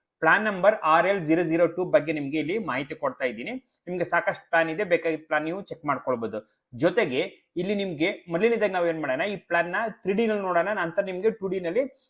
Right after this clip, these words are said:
ಇಲ್ಲಿ ಯಾವ ಯಾವ ಮೆಜರ್ಮೆಂಟ್ ಇಲ್ಲಿ ಇದೆಯಲ್ಲ, ಅದ್ರ ಡೀಟೇಲ್ ಆಗಿ ನೀವು ಚೆಕ್ ಮಾಡ್ಕೊಳ್ಬೋದು. ಅದನ್ನ ಆಪ್ಷನ್ ನೀವು ಡೌನ್ಲೋಡ್ ಪಿ ಡಿ ಎಫ್ ಅಲ್ಲಿ ಆಪ್ಷನ್ ಹೋದ್ರೆ ಸಿಂಗಲ್ ಸಿಂಗಲ್ ಫ್ಲೋರ್ ಅಲ್ಲಿ ನೀವು ಟಿ-, ಪ್ರಾಪರ್ ಆಗಿ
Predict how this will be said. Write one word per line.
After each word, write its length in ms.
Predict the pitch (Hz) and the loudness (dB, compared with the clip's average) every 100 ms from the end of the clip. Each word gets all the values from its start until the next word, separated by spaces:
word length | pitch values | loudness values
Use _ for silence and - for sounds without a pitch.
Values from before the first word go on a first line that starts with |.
| - | -6
ಇಲ್ಲಿ 120 | 185 | 2
ಯಾವ 200 | 175 175 | 4 4
ಯಾವ 160 | 214 220 | 4 2
ಮೆಜರ್ಮೆಂಟ್ 560 | 170 147 208 226 196 170 | 2 4 4 4 0 -4
ಇಲ್ಲಿ 120 | 151 | -4
ಇದೆಯಲ್ಲ, 200 | 156 190 | 0 0
ಅದ್ರ 180 | 170 156 | 2 0
ಡೀಟೇಲ್ 300 | 180 180 170 | -2 0 0
ಆಗಿ 140 | 180 | 0
ನೀವು 120 | 190 | -6
ಚೆಕ್ 220 | - 151 175 | -10 -8 -6
ಮಾಡ್ಕೊಳ್ಬೋದು. 580 | 165 160 147 175 220 | -4 -2 -2 0 -2
ಅದನ್ನ 400 | 247 180 175 180 | 0 -2 -2 -2
ಆಪ್ಷನ್ 320 | 170 156 - 185 | -2 -2 -6 -6
ನೀವು 160 | 226 | -2
ಡೌನ್ಲೋಡ್ 400 | 185 170 170 165 | 2 4 2 -2
ಪಿ 60 | 160 | -2
ಡಿ 60 | |
ಎಫ್ 140 | 165 165 | -4 -2
ಅಲ್ಲಿ 100 | 156 | -4
ಆಪ್ಷನ್ 200 | - 165 | -4 -8
ಹೋದ್ರೆ 460 | 151 160 254 - _ | -4 0 0 -2 _
ಸಿಂಗಲ್ 280 | - 180 190 | -10 -6 -4
ಸಿಂಗಲ್ 240 | 185 180 | -4 -6
ಫ್ಲೋರ್ 260 | 175 170 160 | 2 4 4
ಅಲ್ಲಿ 120 | 175 | 2
ನೀವು 120 | 226 - | -2 -4
ಟಿ-, 240 | 170 185 - _ _ | -4 -6 -12 _ _
ಪ್ರಾಪರ್ 340 | 156 160 170 | 6 8 6
ಆಗಿ 240 | 156 190 | 2 0